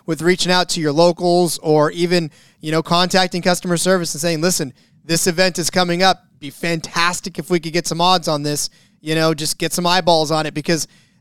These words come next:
the more you do that, the more you, I mean, the more the market wants something, the more you're probably gonna get it if enough of you guys out there, uh, listening reach out to say, "This is something that interests us," because obviously they wanna make money,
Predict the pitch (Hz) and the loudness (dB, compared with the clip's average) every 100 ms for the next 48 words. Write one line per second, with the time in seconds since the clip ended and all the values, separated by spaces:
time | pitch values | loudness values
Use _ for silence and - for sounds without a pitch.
0 | _ 196 185 247 277 262 269 180 233 262 | _ 2 6 8 8 4 2 4 6 6
1 | 277 330 294 - 196 196 196 247 233 208 | 6 4 0 -8 -2 0 6 8 8 6
2 | 233 269 208 214 202 208 254 254 233 240 | 2 2 2 2 4 6 6 6 6 4
3 | 226 185 208 214 - 196 165 - 165 156 | 0 0 2 2 2 0 0 0 -2 -2
4 | - _ _ _ 180 202 214 226 208 - | -10 _ _ _ 2 6 8 8 6 2
5 | 208 208 190 185 180 156 185 175 151 156 | 2 2 0 2 0 0 0 2 0 -2
6 | 165 165 175 156 151 160 160 156 156 156 | 0 0 0 -4 -2 0 0 -2 -2 -2
7 | 170 147 139 _ _ - 156 151 156 170 | -2 -4 -6 _ _ -4 0 0 2 0
8 | 170 160 143 139 - 160 170 - 165 165 | 0 -4 -6 -8 -8 -2 -2 2 2 0
9 | - 143 170 156 139 - _ _ _ _ | -2 -4 -2 -2 -4 -8 _ _ _ _
10 | _ 190 185 180 208 190 180 165 175 190 | _ -2 0 2 0 0 0 0 0 0
11 | 147 143 123 160 151 131 _ _ - 185 | -2 -2 -6 0 0 0 _ _ -2 0
12 | 202 - 175 170 175 165 170 165 185 220 | 2 0 2 4 4 4 0 2 2 2
13 | 170 | 0